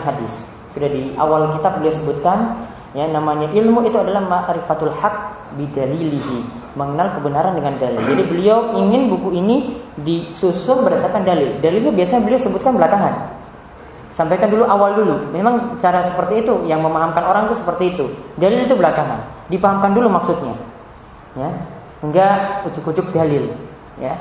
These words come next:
Tapi dipahamkan dulu. Ini loh ceritanya seperti ini. Najis ini ada tiga misalnya. Nah, ini baru mana yang berat cara pencuciannya, yang mana yang ringan cara pencuciannya, ma-, baru mana yang biasa. Baru beliau sebutkan belakangan. Nanti beliau sebutkan belakangan biasanya. Sama seperti tadi,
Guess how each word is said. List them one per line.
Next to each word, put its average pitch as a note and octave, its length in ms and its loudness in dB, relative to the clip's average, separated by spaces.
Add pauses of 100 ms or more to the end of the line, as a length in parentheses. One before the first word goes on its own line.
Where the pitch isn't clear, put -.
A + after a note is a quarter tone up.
(300)
Tapi F3 240 2
dipahamkan F3+ 400 4
dulu. F#3 400 2
Ini G3+ 80 2
loh F#3 160 2
ceritanya F3 320 2
seperti E3 320 -2
ini. D#3+ 400 -4
Najis F3 320 0
ini F3+ 160 2
ada C#3+ 160 0
tiga G3+ 240 4
misalnya. F3 800 0
Nah, C3+ 160 -2
ini E3 160 -2
baru D#3+ 320 4
mana E3+ 240 2
yang D3+ 240 0
berat F3+ 240 2
cara E3 160 2
pencuciannya, E3 560 0
yang E3+ 80 2
mana E3+ 240 2
yang D#3+ 80 0
ringan F3 240 0
cara E3 160 2
pencuciannya, D#3+ 480 -2
ma-, F3 240 2
baru D#3 320 0
mana F3+ 240 2
yang D#3+ 80 0
biasa. E3 260 4 (380)
Baru E3+ 240 2
beliau E3 160 2
sebutkan D#3+ 400 0
belakangan. B2+ 400 -2 (360)
Nanti C#3+ 160 -2 (120)
beliau E3 200 -2
sebutkan F#3+ 320 -2
belakangan G3 320 2
biasanya. D3 320 -2 (240)
Sama G#3 240 2
seperti F3+ 280 2
tadi, G3 200 2